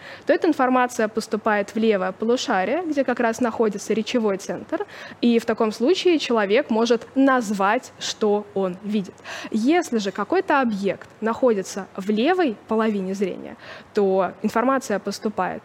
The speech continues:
в правое полушарие, и человек не может назвать этот объект,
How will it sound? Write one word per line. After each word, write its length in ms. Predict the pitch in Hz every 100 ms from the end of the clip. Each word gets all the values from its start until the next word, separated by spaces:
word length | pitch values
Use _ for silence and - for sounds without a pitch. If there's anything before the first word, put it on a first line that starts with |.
| -
в 140 | - -
правое 400 | 220 180 180 208
полушарие, 720 | 202 196 - - 226 330 359 - -
и 300 | 208 202 196
человек 440 | - 180 180 220
не 80 | 339
может 320 | 214 285 302
назвать 400 | 247 220 226 185
этот 180 | 180 208
объект, 340 | 240 196 -